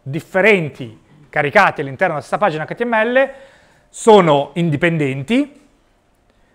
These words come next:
accedono allo stesso scope globale, a questo stesso global context, mm? E se si vuole importarne uno nell'altro bisogna usare gli stessi meccanismi di import-export che abbiamo visto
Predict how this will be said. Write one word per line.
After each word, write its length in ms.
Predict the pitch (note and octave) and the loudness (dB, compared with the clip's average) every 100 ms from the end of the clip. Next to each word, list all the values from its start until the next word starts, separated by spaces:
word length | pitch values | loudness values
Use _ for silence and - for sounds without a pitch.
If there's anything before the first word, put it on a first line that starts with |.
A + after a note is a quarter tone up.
| _ | _
accedono 580 | D3+ - - B3+ F#3 D#3 | -6 -6 -4 0 0 0
allo 100 | C#3+ | -2
stesso 300 | - F#3+ E3 | -4 -8 -8
scope 500 | - - G3 G3 D3 | -12 0 0 0 -6
globale, 560 | C3+ C3 B2 B2 F3+ C4+ | -4 -2 -2 -2 0 -2
a 80 | |
questo 200 | - C3 | -2 -10
stesso 320 | - C#3+ - B2+ | -10 -12 -12 -6
global 340 | C#3 C3 B2+ | -6 -4 -8
context, 840 | - A2+ B2 G#3 A3+ - D4 D4 - _ _ - | -10 -14 -8 -8 -8 -4 -4 -4 -12 _ _ -18
mm? 80 | F#3+ - _ _ _ | -18 -18 _ _ _
E 300 | - A3+ C#3 | 0 0 0
se 140 | - D3+ | -10 -10
si 120 | - | -2
vuole 320 | F#3+ A#3 E3+ | 4 4 4
importarne 760 | C#3+ C3 F3 D3 A3 G3+ E3+ F3+ | -2 -4 -6 -2 0 2 0 -4
uno 260 | A3 F3+ | -4 -4
nell'altro 540 | E3 A#3+ E3 C3+ D3+ G3+ | -4 -2 0 -2 -4 -6
bisogna 200 | C#3 D#3 | -6 -2
usare 200 | D#3 C3+ | -2 -2
gli 40 | |
stessi 260 | - - D3 | -8 -12 -12
meccanismi 720 | D3 G#3 D#3+ C#3 E3 F3 F3 _ _ | -8 -6 -6 -6 -6 -8 -10 _ _
di 500 | - C3 D3 D3+ F3 | -14 -8 -6 -6 -6
import-export 1000 | D#3 D#3+ F3 E3+ D#3+ C#3 - D#3+ D#3+ - | -6 -4 0 0 0 -4 -6 -4 -4 -4
che 80 | C3 | -8
abbiamo 300 | B2+ C3 C#3+ | -6 -6 -6
visto 560 | B2+ A#2 - B2 B2 | -8 -12 -12 -10 -10